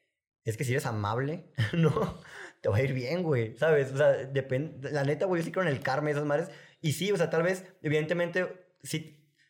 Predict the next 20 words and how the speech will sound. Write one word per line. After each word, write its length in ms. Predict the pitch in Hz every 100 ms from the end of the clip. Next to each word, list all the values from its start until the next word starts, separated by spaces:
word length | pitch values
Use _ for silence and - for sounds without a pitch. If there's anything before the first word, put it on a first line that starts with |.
| _ _ _ _ _ _ _ _ 190 180
A-, 200 | 170 -
amable 220 | 156 180
no 60 | 233
me 60 | 233
refiero 240 | 175 185
a 60 | 196
que, 80 |
"Ay, 320 | 147 214 214 180
tu 100 | 160
corto, 320 | 175 175 180
que 100 | 147
tal 180 | 120 143
vez 120 | 151
no 60 | 156
está 160 | 151
tan 140 | 151 143
chido 180 | 160
y 40 | 160
todo 120 | 160
eso". 220 | 165 143